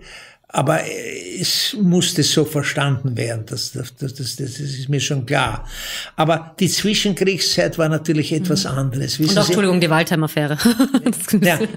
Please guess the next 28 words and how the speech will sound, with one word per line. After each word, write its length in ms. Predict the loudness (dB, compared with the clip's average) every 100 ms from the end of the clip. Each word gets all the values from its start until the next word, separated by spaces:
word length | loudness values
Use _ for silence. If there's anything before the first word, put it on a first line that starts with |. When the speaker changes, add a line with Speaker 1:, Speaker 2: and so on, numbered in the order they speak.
| 0
Speaker 1:
da, 160 | 0
Speaker 2:
die 100 | 2
dürfen 140 | 2 4
Speaker 1:
da 80 |
Speaker 2:
wir 40 | 4
auch 40 |
Speaker 1:
war 100 | 4
Speaker 2:
nicht 120 | 4
Speaker 1:
der 60 | 4
Speaker 2:
vergessen. 200 | 2 4
Speaker 1:
Kampf, 300 | 4 2 2
da 160 | 2 4
war 200 | 2 2
der 120 | 0
Kampf 460 | 0 -2 -2 -4
natürlich, 560 | -4 -2 0 0 -2 -6 -18 -16 -10
äh, 320 | -8 -6 -6
Klaus 380 | -2 0 0 2
war, 640 | 2 2 -2 -6 -8 -8
kam 360 | -6 -4 -2 -2
aus 360 | -6 -6 -4 -4
der 100 | 0
christlich-sozialen 920 | 0 0 0 -2 -2 0 0 0 0
Bewegung, 460 | 0 0 -2 -2
aus 220 | -4 -4 -6
der 100 | -4
christlich-Studentenschaft, 1400 | 0 0 -2 -4 -4 -2 -2 -2 -2 -2 -2 -2 -2
nicht? 180 | -4 -4